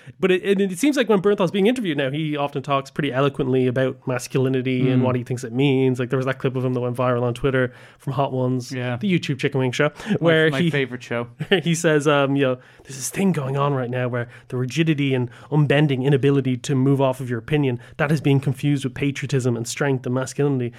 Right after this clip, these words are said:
Speaker 1: to say it's my way or the highway. For me, that's the most un-American thing in the world. As for being a man, you need to be able to talk to anybody. You need to be confident enough in yourself that you know you can make a mistake, that you can learn from everyone, that you should approach and engage in dialogue with people that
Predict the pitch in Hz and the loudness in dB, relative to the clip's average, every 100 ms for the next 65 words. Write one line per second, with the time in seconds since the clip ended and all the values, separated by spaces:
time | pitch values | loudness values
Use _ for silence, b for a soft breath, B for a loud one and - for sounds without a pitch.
0 | B - 143 147 123 139 139 127 127 120 | B -10 -2 0 0 0 0 0 -2 -2
1 | 123 135 120 110 156 165 170 151 - 139 | -4 -4 -4 -2 2 4 4 0 -2 -4
2 | 127 160 156 135 127 127 120 127 123 127 | 0 2 4 4 0 -2 -4 0 2 2
3 | 139 131 B B B B 131 - 139 143 | 2 0 B B B B -6 -2 2 4
4 | 131 131 127 127 135 139 135 120 - - | 4 2 2 2 0 0 -2 -2 -6 -2
5 | 156 - 127 143 135 135 131 - - 139 | -2 -2 -2 0 0 -2 -4 -8 -4 -2
6 | 135 127 127 139 135 151 131 131 127 143 | 0 -2 -4 -2 -2 0 2 2 0 0
7 | 143 123 - 131 127 - B - 139 139 | 0 0 0 -2 -2 -8 B -4 0 2
8 | 135 127 131 123 120 120 175 165 - - | 2 0 -4 -4 -6 -4 0 0 -2 -20
9 | - 143 131 139 151 135 139 135 135 131 | -6 -4 0 4 4 4 0 2 2 0
10 | 127 B - 127 123 180 165 143 131 - | -2 B -6 -4 -2 0 0 2 0 0
11 | 131 127 127 127 127 127 123 117 120 - | 0 2 4 2 2 0 0 -4 -6 -4
12 | 127 127 123 | -4 -4 -4